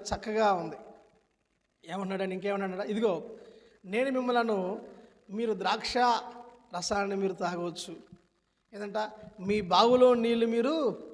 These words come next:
తాగవచ్చు, చక్కటి దేశానికి నేను మీకు తీసుకుపోతాను, అక్కడ మీరు సుఖముగా ఉంటారని." ఎవరు మాట్లాడుతున్నారని ఈ మాట?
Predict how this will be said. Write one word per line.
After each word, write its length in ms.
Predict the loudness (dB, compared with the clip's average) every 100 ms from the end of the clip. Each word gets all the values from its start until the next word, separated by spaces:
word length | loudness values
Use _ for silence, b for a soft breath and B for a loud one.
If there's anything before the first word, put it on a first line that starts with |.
| -20 -20 _ _ _ -8
తాగవచ్చు, 640 | -6 -4 -6 -6 -8 -10 -14 _ _ _ _ _ -8
చక్కటి 500 | -8 -12 -2 0 2
దేశానికి 540 | 2 2 2 -2 -2
నేను 200 | 0 0
మీకు 580 | 0 -2 -2 -2 -2 -6 -16 -18 -8
తీసుకుపోతాను, 920 | -6 -6 -6 -6 -4 -4 -4 -8 -12 -18 b b b _
అక్కడ 340 | -8 -4 -2 0
మీరు 300 | 0 0 -2
సుఖముగా 680 | -4 -4 -2 0 2 2
ఉంటారని." 840 | 2 2 2 2 2 2 0 -2 -6 -16 B B -6
ఎవరు 260 | -2 -2
మాట్లాడుతున్నారని 760 | -2 -2 0 -2 0 -2 0 0
ఈ 40 |
మాట? 260 | 0 0